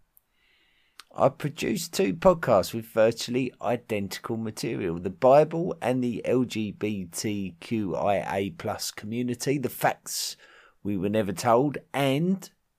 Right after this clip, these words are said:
Bible and homosexuality and L G B T Q positive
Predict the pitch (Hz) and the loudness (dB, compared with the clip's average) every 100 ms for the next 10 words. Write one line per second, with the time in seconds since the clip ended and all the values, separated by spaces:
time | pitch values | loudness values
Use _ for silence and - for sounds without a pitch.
0 | _ _ _ _ _ _ 107 123 127 110 | _ _ _ _ _ _ 2 4 4 2
1 | 110 85 - 101 87 - 113 101 90 110 | 0 -2 -6 -6 -4 -2 0 0 0 -2
2 | - - 104 101 90 82 95 87 82 82 | -6 -4 -2 0 -2 -6 -4 -2 -4 -4
3 | 107 101 92 92 85 95 85 95 87 - | -6 -6 -6 -6 -4 -6 -6 -6 -6 -6
4 | 104 87 - 127 110 95 - 101 85 | -6 -6 -6 0 0 -2 -6 -8 -8